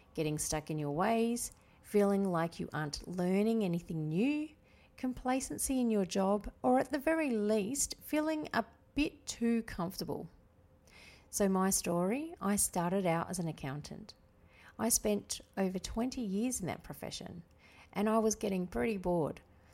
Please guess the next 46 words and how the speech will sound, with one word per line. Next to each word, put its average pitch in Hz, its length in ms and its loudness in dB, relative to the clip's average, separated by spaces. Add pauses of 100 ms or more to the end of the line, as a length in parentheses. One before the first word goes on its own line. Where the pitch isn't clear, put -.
(240)
On 254 120 4
reflection, 262 760 -2
I - 80 0
was 247 200 0
looking 294 280 -2
at - 80 -4
my 220 140 -2
career 214 420 0
as 202 160 -2
a 196 60 2
foregone 214 800 2
conclusion. 175 760 -2 (240)
I 214 160 0
had 214 240 -2
an 180 140 2
identity 185 880 -4 (180)
as 190 160 -2
an 180 80 0
accountant 185 800 -4
or 196 100 6
a 202 60 4
finance 180 440 0
person. - 460 -8 (1040)
I 269 100 0
didn't 294 300 0
always 220 360 4
fit 208 300 0
in 202 480 2
with 185 240 0
the 175 120 4
rest 180 280 2
of 160 140 -6
my 156 100 -2
colleagues 175 480 -2
either, 190 300 0
so 208 200 2
I 226 80 6
was 247 180 0
an 233 80 -2
accountant - 580 -2
who 214 160 2
was 202 180 4
not 269 180 2
always 214 280 2
fitting 190 260 0
in, 233 400 0